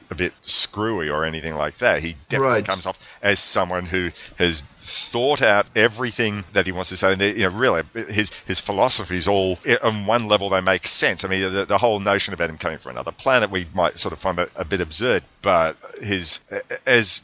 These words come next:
Speaker 1: we also get in the film, as what he had in real life, he, he was, you know, basically saying, right, you know, you, as he says, uh, there's this one scene, and we'll get in a minute to the description of what the film's actually about, but there's this scene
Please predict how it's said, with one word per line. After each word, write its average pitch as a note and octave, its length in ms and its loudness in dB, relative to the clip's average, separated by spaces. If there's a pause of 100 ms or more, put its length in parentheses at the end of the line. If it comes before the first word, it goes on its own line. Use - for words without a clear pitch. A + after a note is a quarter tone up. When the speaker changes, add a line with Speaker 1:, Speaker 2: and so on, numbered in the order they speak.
Speaker 1:
we A#2 160 0
also A#2+ 320 0
get A#2+ 380 -2
in G#2 140 -2
the F#2 60 -4
film, C#3+ 580 -2 (180)
as G#2+ 180 2
what G#2 140 0
he G2+ 100 -2
had F#2+ 360 0
in F2 340 -2 (300)
real G2 420 2
life, A#2 480 0
he, A2+ 220 0
he A2 160 4
was, G2 260 0
you G2 60 0
know, F#2 80 2
basically G2+ 400 2
saying, G2+ 240 2
right, G2 240 2
you F#2+ 60 0
know, F#2+ 100 2
you, A2 160 -4 (240)
as A#2 160 4
he A2+ 80 0
says, A#2 260 2
uh, A2 160 0
there's A2 180 2
this G#2+ 160 0
one A2+ 240 -2
scene, A2+ 300 0
and C3 80 -4
we'll D3 80 -6
get F#3+ 180 -2 (160)
in B2+ 100 0
a A#2 40 0
minute B2+ 320 -2
to G2+ 160 0 (220)
the G2+ 280 -2
description G#2 440 -2
of G2+ 40 -6
what F#2+ 100 -8
the F#2+ 60 -10
film's F#2+ 220 -8
actually F2 340 -2
about, G#2+ 280 0
but E2+ 80 -12
there's F#2 140 -4
this - 100 2
scene A2 340 2